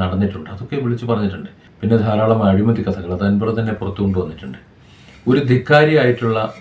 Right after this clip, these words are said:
ഒരു നേതാവ് എന്ന് വേണമെങ്കിൽ അൻവറിനെ, അൻവറിന് പറയാം, പറയാനുള്ളത് മുഖത്ത് നോക്കി. പിന്നെ ഇതിനിടയിൽ ആര്യടൻ ഷൗക്കത്തിനെ കെട്ടിപ്പിടിച്ചില്ല എന്ന് പറഞ്ഞിട്ട്, അല്ലെങ്കിൽ കെട്ടിപ്പിടിക്കണ്ട എന്ന് പറഞ്ഞു എന്ന് പറഞ്ഞിട്ട് ഇന്നലെ ഒരു വിവാദം ഉണ്ടാക്കാൻ ശ്രമിക്കുന്നുണ്ട്. സത്യത്തിൽ, ആ, എം സ്വരാജുമായൊരു കെട്ടിപ്പിടുത്തം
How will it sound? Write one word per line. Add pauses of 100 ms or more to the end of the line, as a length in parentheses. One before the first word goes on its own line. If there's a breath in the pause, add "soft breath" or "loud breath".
ഒരു
നേതാവ് (220)
എന്ന്
വേണമെങ്കിൽ
അൻവറിനെ, (560 soft breath)
അൻവറിന്
പറയാം, (120)
പറയാനുള്ളത്
മുഖത്ത്
നോക്കി. (440 loud breath)
പിന്നെ
ഇതിനിടയിൽ
ആര്യടൻ
ഷൗക്കത്തിനെ
കെട്ടിപ്പിടിച്ചില്ല
എന്ന്
പറഞ്ഞിട്ട്,
അല്ലെങ്കിൽ
കെട്ടിപ്പിടിക്കണ്ട
എന്ന്
പറഞ്ഞു
എന്ന്
പറഞ്ഞിട്ട്
ഇന്നലെ
ഒരു
വിവാദം
ഉണ്ടാക്കാൻ
ശ്രമിക്കുന്നുണ്ട്. (960 loud breath)
സത്യത്തിൽ, (400)
ആ, (720)
എം
സ്വരാജുമായൊരു
കെട്ടിപ്പിടുത്തം